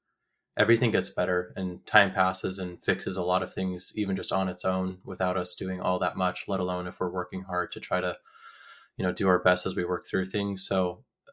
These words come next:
definitely positive, but I'm also a realist. I don't shy away at all from, like,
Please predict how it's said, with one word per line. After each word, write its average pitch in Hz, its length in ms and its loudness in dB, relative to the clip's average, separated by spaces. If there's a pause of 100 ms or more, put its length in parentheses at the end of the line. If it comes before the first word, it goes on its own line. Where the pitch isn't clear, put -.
(340)
definitely 131 400 6
positive, 113 420 8
but 107 120 8
I'm 110 100 6
also 113 240 6
a 98 60 2
realist. 101 400 2
I 101 60 0
don't 107 180 2
shy 107 200 6
away 98 320 2
at 95 80 2
all 95 220 6
from, 95 280 -2
like, 90 260 -4